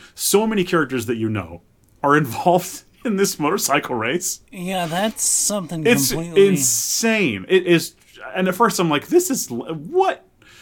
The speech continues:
Speaker 1: But the more I think about it, the more absolute, just stupid fun that it is.
Speaker 2: Right.
Speaker 1: And, uh, he does this motorcycle race,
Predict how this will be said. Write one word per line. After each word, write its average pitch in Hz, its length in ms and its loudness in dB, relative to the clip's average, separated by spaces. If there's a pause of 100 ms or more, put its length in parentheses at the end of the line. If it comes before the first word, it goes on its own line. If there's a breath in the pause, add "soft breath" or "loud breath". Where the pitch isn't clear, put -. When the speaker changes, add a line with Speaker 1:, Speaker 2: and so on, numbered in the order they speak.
(200 loud breath)
Speaker 1:
But 170 300 0
the 175 80 4
more 196 200 2
I 202 60 2
think 185 200 0
about 131 200 2
it, 117 60 -4
the 123 80 -4
more 123 320 -4 (680)
absolute, 135 600 -4
just - 260 -6 (180)
stupid 139 500 -2
fun 123 240 0
that 98 120 -2
it 92 120 -4
is. 87 400 -6 (120)
Speaker 2:
Right. 120 340 -8 (180)
Speaker 1:
And, 120 260 4
uh, 104 320 2 (340)
he 131 200 -6
does 123 300 0
this 135 200 -2
motorcycle 123 540 0
race, 117 460 0